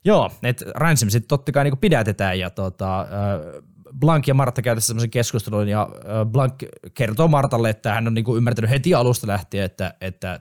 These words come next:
tällä oli osa sitten se Harlanin kuolemassa, koska hän on huomannut hänen,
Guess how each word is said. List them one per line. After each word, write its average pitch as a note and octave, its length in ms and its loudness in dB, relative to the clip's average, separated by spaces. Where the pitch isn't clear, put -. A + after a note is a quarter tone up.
tällä G2 200 0
oli G2 180 2
osa G#2 240 0
sitten F#2+ 200 -6
se F#2+ 60 -4
Harlanin G2+ 320 -2
kuolemassa, F#2+ 520 -2
koska G#2+ 220 -2
hän G#2 120 2
on G#2+ 60 4
huomannut G#2+ 320 4
hänen, G#2+ 220 2